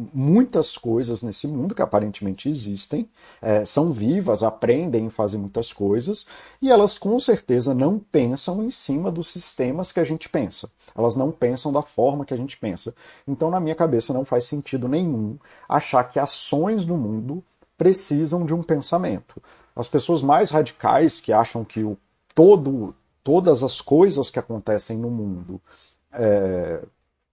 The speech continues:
precisam de um tipo de pensamento, são as pessoas que colocam vontades humanas, né, inclusive no trovão, lá falando que é a vontade dos deuses, da raiva dos deuses. A pessoa não consegue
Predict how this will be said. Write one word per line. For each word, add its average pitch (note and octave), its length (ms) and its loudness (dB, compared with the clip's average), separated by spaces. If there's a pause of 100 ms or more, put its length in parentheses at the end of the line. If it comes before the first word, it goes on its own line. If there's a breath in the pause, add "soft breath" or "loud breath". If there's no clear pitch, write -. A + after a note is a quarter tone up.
(1000)
precisam D#3+ 580 2
de A2+ 100 0
um A#2+ 80 -2
tipo - 260 -6
de F#2+ 100 -6
pensamento, G#2 840 -4 (240 soft breath)
são C3+ 240 0
as D3 100 0
pessoas D#3 480 2
que E3 120 -10
colocam D#3+ 760 4
vontades D3 680 2
humanas, E3+ 640 2
né, B2+ 120 2
inclusive C#3+ 460 2
no E3 100 2
trovão, D#3+ 640 4
lá A2+ 140 4
falando A2 380 -2
que - 120 -2
é B2+ 40 6
a B2 100 6
vontade B2 720 0
dos A#2 240 -4
deuses, G#2+ 640 0
da A#2 140 -2
raiva A2 480 0
dos G#2 200 -8
deuses. F#2 440 -4 (260 loud breath)
A - 60 -8
pessoa C3 300 -4
não C3 140 -2
consegue D3+ 960 -2